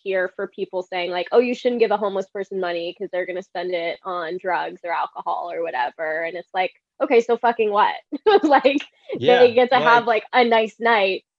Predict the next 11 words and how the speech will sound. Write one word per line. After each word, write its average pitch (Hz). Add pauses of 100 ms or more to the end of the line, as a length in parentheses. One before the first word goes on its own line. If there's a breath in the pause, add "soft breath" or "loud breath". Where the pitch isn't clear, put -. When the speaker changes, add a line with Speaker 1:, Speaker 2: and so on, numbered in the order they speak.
(200)
Speaker 1:
because 226 (260)
they're 220 (140)
fucked 214
under 208
capitalism. 180 (120)
<laughs> 392 (580)
Speaker 2:
Yeah, 160
and, 165
like, 170 (1300)
man, 160
if, 160